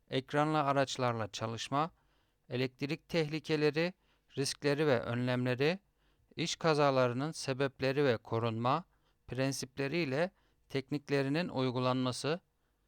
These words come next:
güvenlik ve sağlık işaretleri,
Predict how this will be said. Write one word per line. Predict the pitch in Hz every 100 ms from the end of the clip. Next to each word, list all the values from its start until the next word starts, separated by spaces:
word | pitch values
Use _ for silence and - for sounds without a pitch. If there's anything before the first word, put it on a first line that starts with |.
| _ _ _ _ _
güvenlik | - 131 139 151 190 180
ve | 185
sağlık | - 131 135 160
işaretleri, | - 165 147 123 113 120 113 123 170